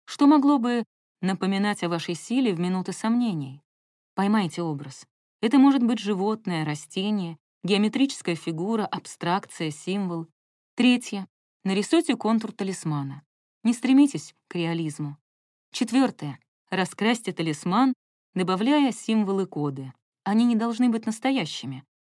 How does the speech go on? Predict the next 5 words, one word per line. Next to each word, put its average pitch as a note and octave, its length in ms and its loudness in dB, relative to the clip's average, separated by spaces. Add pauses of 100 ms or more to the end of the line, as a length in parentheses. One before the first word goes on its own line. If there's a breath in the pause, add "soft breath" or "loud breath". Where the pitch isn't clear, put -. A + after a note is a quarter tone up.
(220)
Придумайте F#3+ 560 2
значение F3 840 0
лично F#3+ 460 -4
для F3 160 -4
себя. F3+ 420 -4